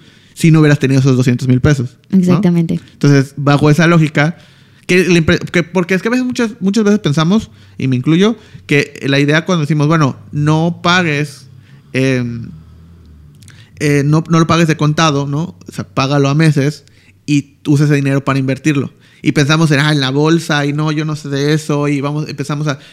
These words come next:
Speaker 1: "No sé de acciones, y cómo lo voy a hacer, ¿no? El dinero se me va a ir, lo voy a perder". Pero puede ser que, o sea, pongas un negocio de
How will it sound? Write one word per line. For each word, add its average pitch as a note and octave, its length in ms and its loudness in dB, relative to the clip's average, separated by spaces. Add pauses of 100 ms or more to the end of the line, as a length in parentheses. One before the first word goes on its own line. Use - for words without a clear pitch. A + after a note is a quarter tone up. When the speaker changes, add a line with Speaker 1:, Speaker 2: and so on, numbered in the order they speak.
(160)
Speaker 1:
"No D#3 160 -2
sé D#3+ 100 0
de C3 80 -2
acciones, D#3+ 540 0
y D3+ 60 0
cómo D3 180 0
lo C#3+ 80 2
voy C3 80 0
a B2+ 40 -2
hacer, D#3 300 0
¿no? D#3 140 -2
El D3+ 80 0
dinero D3 160 -2
se C#3 100 -2
me B2 60 -2
va B2+ 80 -2
a C3+ 60 0
ir, D#3 120 2
lo C#3+ 80 2
voy C#3 100 2
a C3+ 60 -4
perder". C#3+ 320 0 (400)
Pero - 300 0 (100)
puede E3 220 0
ser F3 180 0
que, E3+ 380 -2
o B2+ 100 0
sea, B2+ 360 0
pongas D3+ 280 4
un D#3+ 100 4
negocio D3 380 4
de B2 180 -2